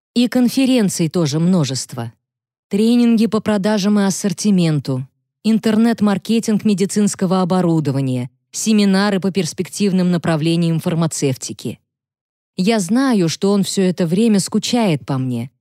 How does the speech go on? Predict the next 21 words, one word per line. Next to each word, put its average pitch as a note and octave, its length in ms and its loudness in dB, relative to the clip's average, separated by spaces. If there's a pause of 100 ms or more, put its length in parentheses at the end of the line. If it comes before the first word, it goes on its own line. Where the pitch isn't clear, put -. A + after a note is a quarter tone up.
(200)
но G3 160 2
знаю F3+ 440 0
также, E3 400 -2
что - 200 -4
ему D#3+ 340 2
все E3 240 -2
это D#3+ 260 0
нравится. D#3 760 -2 (260)
Вино F3 440 0
и A3 120 4
обеды, D#3+ 640 0 (280)
роскошные F#3 720 0
отели, E3 580 0 (160)
треп G#3 300 0
с - 100 -8
врачами. E3+ 720 -2 (720)
И A2 100 0
в - 60 -8
своем E3 540 0
деле E3 540 0
он F3 240 2